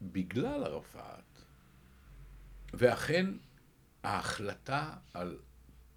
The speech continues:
היציאה מעזה הוחלטה וקודמה בהליך חד צדדי. אני מדגיש, ההחלטה. היא עברה כמעט שנה וחצי, אה,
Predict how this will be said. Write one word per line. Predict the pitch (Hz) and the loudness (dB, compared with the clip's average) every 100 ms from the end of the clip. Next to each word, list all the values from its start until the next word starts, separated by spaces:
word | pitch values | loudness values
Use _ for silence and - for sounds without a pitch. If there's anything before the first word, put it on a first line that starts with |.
| - - | -20 -8
היציאה | 92 90 117 113 | -6 -6 -4 -4
מעזה | 78 98 101 104 135 147 - - - - - - | -4 -6 -8 -6 -6 -6 -10 -20 -20 -20 -20 -16
הוחלטה | - 110 - 95 92 123 143 - - | -8 -6 -4 -4 -4 -2 -2 -2 -4
וקודמה | 92 90 95 78 98 117 117 82 | -6 -4 -4 -2 0 0 -2 -4
בהליך | 87 85 98 90 | -4 -2 -4 -6
חד | - 90 | -8 -8
צדדי. | - 78 71 87 - | -8 -10 -8 -10 -10
אני | - 82 | -10 -6
מדגיש, | 85 - 110 151 - - | -6 -4 -4 -4 -6 -8
ההחלטה. | 78 - - - - - - - - - - - - - - - - - - - - - - - - - - - | -6 -6 -8 -10 -10 -10 -10 -12 -18 -20 -20 -20 -20 -20 -20 -20 -20 -20 -20 -20 -20 -20 -20 -20 -20 -20 -20 -2
היא | 165 165 | 10 10
עברה | 123 120 143 156 - | 12 12 12 10 4
כמעט | 120 117 131 | 0 0 0
שנה | - 98 107 | -2 -2 -2
וחצי, | 87 120 113 - 127 101 92 87 | 0 0 0 0 0 0 -2 -4
אה, | - 80 78 | -6 -6 -6